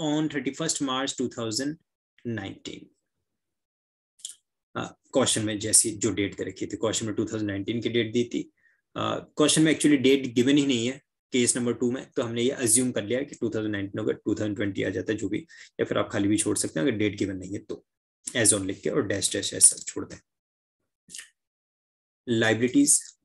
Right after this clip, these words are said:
अमाउंट, एसेट्स अमाउंट। लायबिलिटी साइड पे आप लिखेंगे टूर्नामेंट फंड रुपीज एटी थाउजेंड less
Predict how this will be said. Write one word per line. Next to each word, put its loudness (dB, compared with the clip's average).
अमाउंट, -2
एसेट्स 2
अमाउंट। -10
लायबिलिटी 0
साइड 0
पे -2
आप -4
लिखेंगे -4
टूर्नामेंट 0
फंड -4
रुपीज 6
एटी 0
थाउजेंड 0
less 4